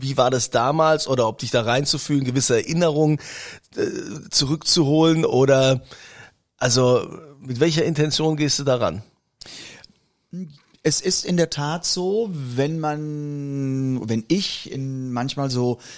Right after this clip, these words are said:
Speaker 2: nostalgischen Gedanken bin, dass ich halt eben, was ja heute einfach ist über die Streaming-Dienste, da
Speaker 1: Mhm.
Speaker 2: kann man das ja wunderbar hören, dass ich mir halt eben verschiedene Sachen anhöre und auch wirklich bewusst,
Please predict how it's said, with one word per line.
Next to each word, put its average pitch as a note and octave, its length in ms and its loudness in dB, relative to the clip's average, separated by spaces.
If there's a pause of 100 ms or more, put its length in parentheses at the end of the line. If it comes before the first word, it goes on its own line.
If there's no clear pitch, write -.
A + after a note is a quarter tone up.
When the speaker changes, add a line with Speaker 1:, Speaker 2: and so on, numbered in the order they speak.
(120)
Speaker 2:
nostalgischen D3 1000 -4
Gedanken C#3 680 -8
bin, F3+ 360 -2 (380)
dass B2 240 -2
ich - 240 -6 (400)
halt B2 160 -4
eben, C3 280 -2
was B2 140 2
ja A#2 100 0
heute A#2 220 0
einfach B2+ 320 -2
ist D#3+ 180 0
über C#3 140 -2
die A2+ 120 -2
Streaming-Dienste, D#3 1040 -2
da A2 120 -4
Speaker 1:
Mhm. G#2+ 80 -2
Speaker 2:
kann B2+ 100 -6
man G2+ 80 -10
das F#2+ 140 -14
ja F#2 120 -10
wunderbar F#2 340 -4
hören, A#2 200 -6 (460)
dass A#2 160 0
ich B2 120 -2
mir C3 120 2
halt B2 120 0
eben B2+ 160 -2
verschiedene B2+ 420 -2
Sachen A2+ 280 -2
anhöre D3+ 440 -4
und D3 260 -4 (320)
auch - 160 -4 (400)
wirklich B2+ 500 -4
bewusst, A2+ 640 -2